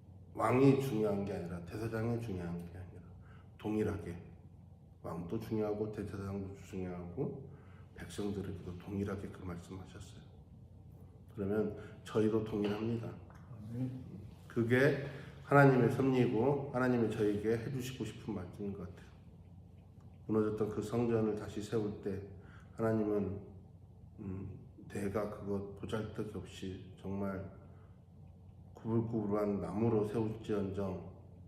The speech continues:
Speaker 1: 하나님은 그게 세상의 그 어떤 집보다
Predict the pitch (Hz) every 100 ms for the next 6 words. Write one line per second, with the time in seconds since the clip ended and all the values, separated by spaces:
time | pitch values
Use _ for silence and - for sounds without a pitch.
0 | - 98 92 92 - 92 90 95 110 -
1 | - - - 117 110 104 98 - 98 90
2 | 87 - 101 95 - - 95 87 90